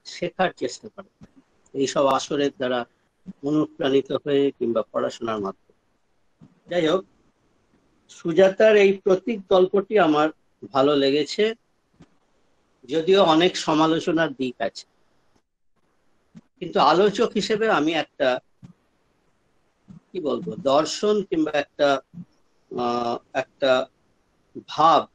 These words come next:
আমি মেনে চলি, সেটা হচ্ছে যে সমালোচনার থেকে আমি পজিটিভ দিকগুলো দেখাবো লেখক। বিশেষত যারা নতুন লিখছেন তাদের। প্রতীক গল্পে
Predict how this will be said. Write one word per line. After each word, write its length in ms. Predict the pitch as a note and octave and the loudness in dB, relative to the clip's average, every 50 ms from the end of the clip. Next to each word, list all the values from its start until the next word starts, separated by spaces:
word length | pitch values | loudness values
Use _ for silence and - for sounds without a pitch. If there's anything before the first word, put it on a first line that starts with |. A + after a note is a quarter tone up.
| _ - | _ -8
আমি 360 | C#3 C3+ C#3+ C3+ C3 - - - - _ _ _ _ _ _ - | -6 -4 -2 -2 -2 -4 -8 -10 -16 _ _ _ _ _ _ -2
মেনে 320 | C#3 D3+ E3 E3+ F3 D#3 - | 0 2 2 2 2 0 -2
চলি, 300 | - B2 A#2 B2+ E3+ F3 | -4 -6 -6 -4 -6 -6
সেটা 300 | - E3 - - E3+ E3+ | -6 -8 -8 -8 -8 -8
হচ্ছে 260 | F3 - - - F#3+ | -10 -6 -4 -4 0
যে 240 | F3+ G3 G3 G3 F#3 _ _ _ _ _ _ _ _ _ _ _ _ _ | 2 2 0 0 -2 _ _ _ _ _ _ _ _ _ _ _ _ _
সমালোচনার 880 | - - - - F3 F3 F#3 G3 G#3 G#3 G#3+ G3+ - G#3+ G#3 G#3 G3+ G3+ | -16 -10 -4 -2 0 2 4 4 4 4 2 2 2 2 2 2 0 0
থেকে 280 | - - G#3+ G#3 - A#3 | -2 -6 -6 -4 -2 0
আমি 380 | G#3 E3+ D#3+ D#3+ E3+ F3+ G#3 - _ _ _ _ _ _ _ _ _ _ _ _ _ _ | 0 2 2 2 0 0 -2 -2 _ _ _ _ _ _ _ _ _ _ _ _ _ _
পজিটিভ 500 | - D#3 D#3+ D#3+ E3+ F#3+ F#3+ A3+ G#3+ F#3+ | 0 0 0 2 0 -2 0 0 0 -2
দিকগুলো 480 | E3 C#3 D#3 D3 C#3+ - D3 D3 C#3 B2+ | -2 -4 -6 -8 -6 -8 -6 -6 -4 -4
দেখাবো 380 | A#2 A#2+ A#2 - - G#2+ G#2+ | -4 -4 -6 -6 -8 -10 -10
লেখক। 320 | G#2 G2+ - - _ - - _ _ _ _ _ _ _ | -10 -10 -12 -16 _ -20 -20 _ _ _ _ _ _ _
বিশেষত 640 | - F#3+ - - F#3 - F3+ F3 E3+ - D#3+ D3 D3 - _ _ | -10 -8 -6 -6 -6 -6 -6 -8 -8 -6 -8 -8 -8 -8 _ _
যারা 220 | C3+ C3+ C#3 C#3+ C3+ | -2 0 0 0 0
নতুন 320 | C3+ D3 C#3 - - E3+ D#3+ | -2 -4 -4 -2 -2 -2 -2
লিখছেন 420 | C#3+ C3+ C3 - - - C3+ A#2+ | -4 -4 -8 -10 -10 -10 -10 -12
তাদের। 600 | - _ F#3+ F#3+ - _ _ _ _ _ _ - - - - _ _ _ _ _ _ _ _ _ _ _ _ _ _ _ _ - - F3 F3 F3 - _ _ _ - - - _ _ - | -10 _ -14 -14 -14 _ _ _ _ _ _ -20 -20 -20 -20 _ _ _ _ _ _ _ _ _ _ _ _ _ _ _ _ -20 -20 -20 -20 -20 -20 _ _ _ -20 -20 -20 _ _ -4
প্রতীক 420 | G3 F#3+ G3 G3 B3+ B3+ G3+ G3 | -4 -2 -2 -2 -4 -4 -2 2
গল্পে 560 | G#3 G#3 G3+ G3+ G3 G3+ A3+ A3 A3+ A3+ - | 2 4 4 4 2 0 0 0 0 0 -2